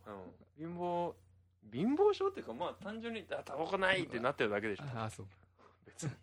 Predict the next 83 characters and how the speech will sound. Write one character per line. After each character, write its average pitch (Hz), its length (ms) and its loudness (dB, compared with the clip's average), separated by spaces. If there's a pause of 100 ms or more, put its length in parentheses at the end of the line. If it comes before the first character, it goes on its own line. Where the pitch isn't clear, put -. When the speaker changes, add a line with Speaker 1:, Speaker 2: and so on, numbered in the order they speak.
(580)
Speaker 2:
<laughs> - 0 -
貧 147 200 4
乏 147 100 2
症 143 120 -2
じ 143 60 0
ゃ - 20 2
な - 0 -
い - 80 2
ね。 110 40 -2
Speaker 1:
買 170 140 4
い - 20 2
に 185 100 2
行 180 100 0
く 202 60 0
の 190 100 -2
も 127 80 -6
め 110 120 -6
ん 107 80 -10
ど 107 80 -12
く - 120 -18
さ 110 120 -10
い 95 60 -14
み 92 80 -20
た - 80 -20
い - 40 -20
な。 - 40 -20 (400)
Speaker 2:
買 247 300 6
い - 20 2
に 233 340 0
行 202 140 -2
け 262 140 4
な 262 100 2
い 185 140 2
ん 104 100 -6
だ 104 60 -10
よ 101 100 -10
ね。 135 100 -8 (220)
だ 120 80 -6
か 104 140 -4
ら、 - 0 - (120)
日 139 140 4
本 180 160 4
の 185 100 0
タ 175 120 -2
バ 170 120 0
コ 160 100 -6
が 160 100 0
な 160 120 2
い - 80 0
か 113 120 -14
ら、 104 80 -12
も 104 120 -2
う。 131 40 4 (180)
Speaker 1:
あ - 0 -
ー、 127 60 -6
そ - 80 -6
う 131 40 -8
か 107 80 -4
そ 113 100 -10
う - 20 -18
か、 - 80 -20
そ - 100 -8
う 120 60 -4
い - 20 -4
う - 20 -6
こ 131 60 -6
と 123 60 -6
か。 113 80 -4
Speaker 2:
う - 20 -4
ん。 - 20 -4 (520)
Speaker 1:
な 101 60 -20
る 101 60 -18
ほ 101 120 -20
ど。 98 80 -20 (640)
Speaker 2:
言 147 80 4
っ 151 40 -6
て 180 80 4
た 135 120 2
じ 104 80 -6
ゃ - 20 -6
ん。 95 60 -10 (180)
Speaker 1:
う 107 60 -20
ん。 98 100 -18